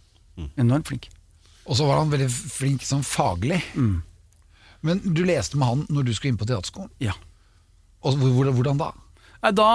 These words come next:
Speaker 2: må du forberede først, det er det første prøve, og så forhåpentligvis kommer du videre til andre prøve, og kanskje til tredje, og så er det heldig å komme inn. Eh,
Speaker 3: Men hva hadde Åsleik Engmark med det å gjøre?
Speaker 2: Åsleik, da måtte du forberede type, eh,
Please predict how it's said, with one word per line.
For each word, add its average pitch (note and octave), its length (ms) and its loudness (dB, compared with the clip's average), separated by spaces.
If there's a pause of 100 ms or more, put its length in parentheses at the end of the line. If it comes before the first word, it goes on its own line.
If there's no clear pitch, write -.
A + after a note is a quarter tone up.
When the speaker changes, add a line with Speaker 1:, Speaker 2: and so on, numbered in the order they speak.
(100)
Speaker 2:
må G3+ 180 2
du G#3 140 2
forberede C#3+ 500 2
først, G3+ 180 -2
det E3 60 2
er D#3 60 0
det D3+ 40 -10
første D3 220 -2
prøve, B2 260 2 (340)
og E3+ 100 -2
så - 220 0 (240)
forhåpentligvis D3 420 -2
kommer C#3 160 0
du C3+ 60 0
videre B2 140 -2
til D#3+ 60 0
andre A2+ 160 2
prøve, A#2+ 280 0 (180)
og D#3 1160 -2
kanskje C3+ 260 -4
til C#3 100 -4
tredje, C#3 260 -2
og A#3+ 80 -2
så G#3+ 140 -4
er G3 80 -2
det E3 80 0
heldig C#3+ 120 0
å - 40 -4
komme G#2+ 220 0
inn. - 60 -18 (520)
Eh, C#3 480 4
Speaker 3:
Men C#3 80 4
hva D#3 80 4
hadde E3+ 160 2
Åsleik C#3+ 300 0
Engmark A2+ 320 0
med C3 100 2
det B2 80 2
å A2+ 60 2
gjøre? A#2 240 -2 (340)
Speaker 2:
Åsleik, A3 400 2
da G3 80 6
måtte G3+ 240 0
du - 40 -6
forberede E3 520 2
type, - 400 -2
eh, E3 400 4